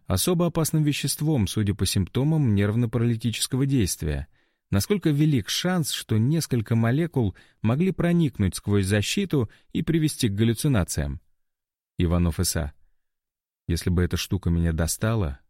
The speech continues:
я бы тут не сидел. В лучшем случае потерял бы память и остался там. Дознаватель.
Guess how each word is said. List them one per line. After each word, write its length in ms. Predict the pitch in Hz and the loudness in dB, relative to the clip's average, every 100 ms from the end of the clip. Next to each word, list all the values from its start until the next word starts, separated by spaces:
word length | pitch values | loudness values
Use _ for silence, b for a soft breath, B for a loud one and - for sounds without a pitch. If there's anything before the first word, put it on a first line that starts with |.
| _ _ | _ _
я 140 | 85 | -2
бы 120 | 85 | -2
тут 220 | 87 90 92 | -2 -2 0
не 80 | 87 | 0
сидел. 420 | 101 85 76 69 _ _ _ _ _ - | 0 0 -2 -4 _ _ _ _ _ -4
В 100 | 92 | 0
лучшем 360 | 156 - 123 | 0 0 -2
случае 440 | 107 160 160 - 78 | 0 -2 -2 0 -2
потерял 400 | - 92 127 139 | -2 -2 0 0
бы 160 | 135 | -2
память 480 | 127 170 147 82 - _ | -2 0 0 -2 -6 _
и 80 | 90 | -2
остался 480 | 87 - 127 - | -2 -2 -4 -4
там. 320 | 76 78 71 - _ _ _ _ _ _ _ _ | -2 -2 -4 -8 _ _ _ _ _ _ _ _
Дознаватель. 680 | 82 82 87 82 76 - | -2 0 2 2 0 -4